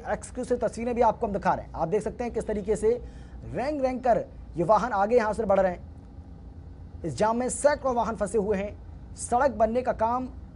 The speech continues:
चलने से ये जाम लगा हुआ है, यानी कि जो सड़क बनने का जो काम चल रहा है, उसकी वजह से ये दिक्कत यहाँ पर आ रही है।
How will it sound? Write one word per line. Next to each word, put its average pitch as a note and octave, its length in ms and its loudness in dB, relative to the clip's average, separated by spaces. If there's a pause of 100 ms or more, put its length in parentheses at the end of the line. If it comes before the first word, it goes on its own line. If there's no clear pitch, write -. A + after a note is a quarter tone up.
चलने C4 340 0
से D3 220 -6 (460)
ये E3 60 0
जाम A3+ 240 4
लगा G3+ 140 6
हुआ E3 200 4
है, E2+ 200 -10
यानी F#3 240 0
कि B3+ 200 -2 (600)
जो A3+ 400 6 (420)
सड़क B3+ 540 2
बनने A3 320 2
का A#3 100 2
जो A3 120 2
काम G#3 220 4
चल G3+ 160 2
रहा F#3+ 160 6
है, F3 140 2 (540)
उसकी C4+ 280 -2
वजह B3+ 220 10
से B3+ 120 0
ये A#3+ 60 6
दिक्कत G#3+ 280 2
यहाँ G3+ 140 0
पर G#3 120 2
आ G3 100 8
रही F#3 180 4
है। F3 120 2